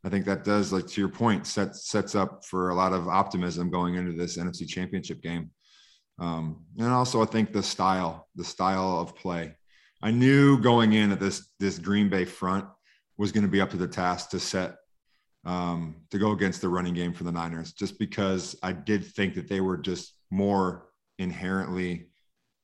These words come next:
these guys are actual, real physical, tough players. Like, they have played that way forever. Um, Zadarius Smith coming back, you know, Preston Smith has always had a hard edge, Rashawn Gary,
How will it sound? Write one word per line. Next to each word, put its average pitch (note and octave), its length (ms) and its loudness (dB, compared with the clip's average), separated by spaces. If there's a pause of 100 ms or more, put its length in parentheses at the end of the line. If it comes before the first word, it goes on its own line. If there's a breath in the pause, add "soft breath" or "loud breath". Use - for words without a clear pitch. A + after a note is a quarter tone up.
(140)
these G2 180 2
guys F#2+ 280 2
are F2+ 100 0
actual, F#2 480 0
real F2+ 260 0
physical, F2 540 -6
tough F2 320 -8
players. D#2 460 -8
Like, D#2+ 180 -10
they F#2+ 380 -2 (180)
have G#2 220 -6
played G2+ 240 0
that F#2 180 -2
way F2 160 -2
forever. D#2+ 560 -8 (580 soft breath)
Um, E2 300 -6
Zadarius F#2 460 0
Smith - 320 -4
coming F2+ 240 -2
back, E2+ 400 -6 (480 soft breath)
you E2+ 60 -6
know, E2 60 -10
Preston F#2 360 -4
Smith F2+ 320 -6
has E2+ 160 -6
always F#2+ 340 0
had F2 140 -4
a E2 60 -2
hard E2+ 260 -2
edge, E2 500 -10 (180)
Rashawn F2 360 -6
Gary, F2 500 -4